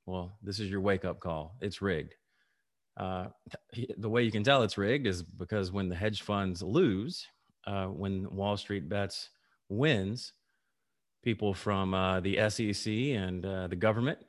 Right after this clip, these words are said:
come on, uh, they go on C N B C and all these other channels and say, "Well, this is, you know, this is outrageous. This is wrong. This is dangerous. Jimmy Kimmel says they might be Russians trying to ruin the economy." I'm betting Jimmy Kimmel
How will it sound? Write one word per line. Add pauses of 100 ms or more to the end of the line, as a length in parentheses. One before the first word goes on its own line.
come
on,
uh,
they
go
on
C
N
B
C
and
all
these
other
channels
and
say,
"Well,
this
is,
you
know,
this
is
outrageous.
This
is
wrong.
This
is
dangerous. (760)
Jimmy
Kimmel
says
they
might
be (460)
Russians
trying
to
ruin
the
economy." (960)
I'm
betting
Jimmy
Kimmel